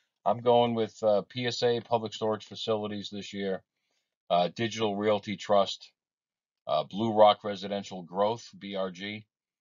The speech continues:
also E Q I X, the Equinix, uh, reit, Gaming and Leisure Properties, G L P I, and Preferred Apartments Communities, A P T S. Check those out. These look like they're gonna be great for twenty seventeen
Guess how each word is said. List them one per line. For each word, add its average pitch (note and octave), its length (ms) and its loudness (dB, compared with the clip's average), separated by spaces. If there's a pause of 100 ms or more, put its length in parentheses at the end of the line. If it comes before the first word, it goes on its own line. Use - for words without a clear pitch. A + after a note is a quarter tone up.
(520)
also B2+ 340 2
E C3 220 -8
Q B2+ 300 -8
I A#2 180 6
X, - 540 -2 (120)
the G#2+ 140 -10
Equinix, A#2 680 -6
uh, A2 320 0
reit, A#2+ 280 -10 (920)
Gaming C#3+ 340 -4
and C#3 80 -4
Leisure C#3 300 -4
Properties, A2 540 2
G G#2+ 200 -8
L G2 140 -2
P G2+ 220 -8
I, F#2+ 360 0 (240)
and F2 180 -8
Preferred E3+ 420 -6
Apartments B2+ 500 2
Communities, G#2 800 -12 (200)
A F#2 120 -12
P F#2 240 -14
T F2 280 -12
S. - 360 -10 (680)
Check - 360 0
those C#3 320 6
out. C#3+ 280 6 (180)
These A2+ 380 -12
look A2+ 240 -6 (180)
like A2 320 -4
they're A2 540 -6
gonna G#2+ 180 -8
be G#2+ 120 -10
great G#2 360 -4
for - 120 -16
twenty G#2 300 -6
seventeen A2+ 680 -6